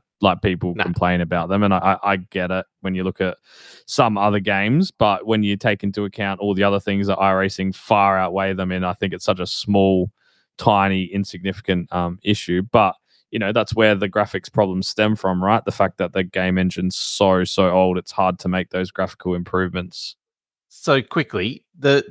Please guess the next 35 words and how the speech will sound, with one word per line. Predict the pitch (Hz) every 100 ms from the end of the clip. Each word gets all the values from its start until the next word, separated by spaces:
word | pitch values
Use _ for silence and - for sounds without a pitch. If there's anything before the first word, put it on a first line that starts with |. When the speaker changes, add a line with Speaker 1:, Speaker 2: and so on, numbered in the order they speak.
| 80 -
Speaker 2:
you, | 117 104
you | - 117
talk | 127
about | 110 110
my | 104 104
experience | - 107 101
with | 95 90
it. | - _ -
We | 123
did | 139 104
a |
Division | 107 95 98 92
podcast | 98 80 92 85
for | -
a | 82
long | 87
time, | 85 87 80 80 _ 90
okay? | - 95 98 110 _
Um, | 95 92 92 90 - _ _ _ _ _ _ _ _ _ -
Division | 120 139 127 123
One | 107 107 104
to | 110
Division | 95 92 104 95 92
Two, | - 113 90 85 -
massive | 104 110 110 - 101 90
whole | - 113 104
new | 101 95
engine | 98 - 90
built, | 92 92
Snowdrop | - 98 92 90 90
One | 92 85
to | 80
Snowdrop | - 85 80 85 -
Two | - 87 80
engine. | 78 - -